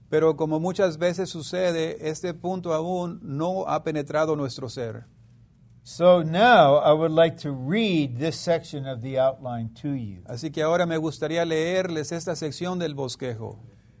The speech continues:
Speaker 2: And you can get it, it's in the Holy Word for Morning Revival. You can get it from your outline book from the summer training.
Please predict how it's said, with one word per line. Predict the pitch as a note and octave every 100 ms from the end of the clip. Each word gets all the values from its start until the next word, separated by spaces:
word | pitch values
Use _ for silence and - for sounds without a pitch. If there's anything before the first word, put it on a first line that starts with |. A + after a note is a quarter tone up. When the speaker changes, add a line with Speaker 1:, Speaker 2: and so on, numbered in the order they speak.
| -
Speaker 2:
And | D3
you | E3 A3
can | A3 G3
get | E3 F3+
it, | F#3 D#3+
it's | D3+ F3+
in | E3+
the | D3+
Holy | C#3+ E3 E3
Word | D3+ D#3+ D#3
for | -
Morning | D3 C#3 C#3 C#3
Revival. | C3+ C3+ A#2 A#2+ A#2 A2 A#2+
You | A#2+ A#2+ C3 C3+
can | C3+ C3+ - - - - _ -
get | C#3+
it | C#3+ C#3
from | C#3
your | C3 C3
outline | C#3 D3 D#3+ C#3 C#3 B2
book | A#2+ C3 -
from | C3 A#2
the | A2+
summer | G#2+ C#3 B2+ B2
training. | - C3+ B2+ A2